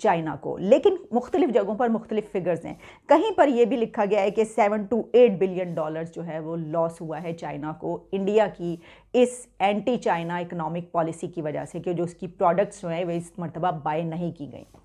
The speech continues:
ये एक बहुत बड़ा टूल है, यानी ये कि आप ये देखिए कि अब चाइना और इंडिया, इसके बावजूद कि दोनों के बीच इतनी राइवलरी है, वो ये जानते हैं कि वो एक दूसरे के ऊपर किस तरीके से डिपेंड करते हैं।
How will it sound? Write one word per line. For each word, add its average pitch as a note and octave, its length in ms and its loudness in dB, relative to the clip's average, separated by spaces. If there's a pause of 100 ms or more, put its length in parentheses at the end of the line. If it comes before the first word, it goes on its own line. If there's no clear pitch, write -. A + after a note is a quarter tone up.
(720)
ये B3+ 200 2
एक B3+ 340 2
बहुत G3 360 -2
बड़ा F#3+ 220 4
टूल F3 380 -2
है, D3+ 300 -8
यानी G#3 200 2
ये A#3 180 2
कि - 100 0
आप - 300 4
ये C4 100 2
देखिए G#3 420 2
कि G#3+ 120 -4
अब F#3+ 360 -2
चाइना G#3+ 400 0
और C#4 80 4
इंडिया, F#3 320 -2
इसके A3 240 2
बावजूद G3+ 500 2
कि A3 120 -2
दोनों F3+ 260 -4
के - 140 -6
बीच F3+ 400 -8
इतनी F#3 240 -12
राइवलरी D#3+ 480 -6
है, F#3+ 60 -2
वो F#3 100 -4
ये F3+ 160 -2
जानते F3 420 -4
हैं F#3 300 -6
कि G3 100 -4
वो G3 60 -2
एक F3+ 160 -2
दूसरे F3+ 300 -4
के G3 100 -6
ऊपर - 160 -4
किस F#3+ 280 -6
तरीके F3 260 -4
से F#3 120 -6
डिपेंड E3+ 420 -6
करते D3 260 -10
हैं। D3+ 220 -14